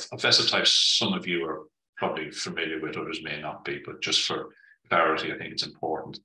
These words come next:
that, you know, 'cause you'll see references to some of these later on. So you've got tankers,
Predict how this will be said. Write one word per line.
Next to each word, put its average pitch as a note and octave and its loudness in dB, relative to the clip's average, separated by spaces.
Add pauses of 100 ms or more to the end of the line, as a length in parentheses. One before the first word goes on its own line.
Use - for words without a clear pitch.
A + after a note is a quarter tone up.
that, C#2 -8 (120)
you - -8
know, - -12 (200)
'cause - -2
you'll F2 4
see - 4
references - 2
to - 4
some - -2
of - -8
these - -2
later - -4
on. C#2+ -6
So - 2
you've D#2+ -4
got D#2+ -2 (400)
tankers, F#2 4